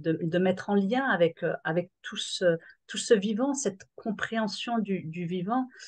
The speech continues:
euh, et cette, euh, donc c'est, c'est, effectivement, c'est un chemin de transformation, c'est un, un che-, un chemin de, de, de conscience.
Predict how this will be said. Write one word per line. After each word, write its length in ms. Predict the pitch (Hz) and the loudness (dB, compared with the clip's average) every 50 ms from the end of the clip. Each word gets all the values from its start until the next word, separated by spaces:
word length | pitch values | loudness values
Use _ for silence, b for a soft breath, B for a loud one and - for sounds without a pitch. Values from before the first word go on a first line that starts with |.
| B B _ - - | B B _ -8 -4
euh, 500 | 170 156 151 147 147 147 147 147 147 135 135 - - _ _ _ _ - | -2 0 0 0 0 0 0 0 0 -2 -6 -8 -12 _ _ _ _ -4
et 100 | 175 175 | -2 0
cette, 480 | 170 - - - 196 185 190 - - | 0 0 2 2 2 2 2 2 2
euh, 480 | 175 160 151 147 147 143 147 143 139 135 131 135 - _ _ _ _ _ _ _ _ _ _ _ - | 4 4 4 4 2 0 0 0 0 -2 -4 -6 -12 _ _ _ _ _ _ _ _ _ _ _ -2
donc 240 | 190 170 156 156 - | 2 2 2 2 4
c'est, 300 | - - 190 151 - 156 | 2 2 2 0 -4 -4
c'est, 640 | 147 - - - 170 160 156 151 147 147 - - - b b b b _ _ _ | -6 -6 -4 0 0 2 2 2 2 0 -2 -4 -6 b b b b _ _ _
effectivement, 640 | - - - - 160 - 185 139 - 202 196 233 262 254 | -14 -12 -6 -6 -2 -2 -2 -2 -2 0 2 2 2 2
c'est 140 | - 185 | 2 2
un 60 | 160 160 | 2 2
chemin 380 | - - - 165 170 175 175 | 2 2 4 4 6 6 4
de 60 | 160 | 2
transformation, 720 | 156 - - 180 165 - - 180 175 180 185 - - 254 262 | -2 -6 -8 -8 -8 -6 -4 -2 -2 0 0 -2 -2 -2 -2
c'est 240 | 254 - - 175 - - | -2 -2 -2 -2 -2 0
un, 200 | 170 156 156 - b b b b b b - | 0 0 0 0 b b b b b b -2
un 80 | 160 156 | 0 2
che-, 500 | - - - - - - - 196 180 165 - | 2 2 0 0 -2 0 2 2 2 4 2
un 80 | 175 | 2
chemin 420 | 175 - - 190 190 190 190 196 196 | 2 2 2 4 4 6 6 4 4
de, 300 | 185 185 160 151 - - | 4 2 0 0 0 -2
de, 220 | - 143 160 156 151 | -4 -2 -2 0 0
de 120 | 151 170 | 0 -4
conscience. 600 | 160 - - 180 - - - 247 262 262 - - | -4 -2 -4 -4 -2 -2 0 0 0 0 -2 -4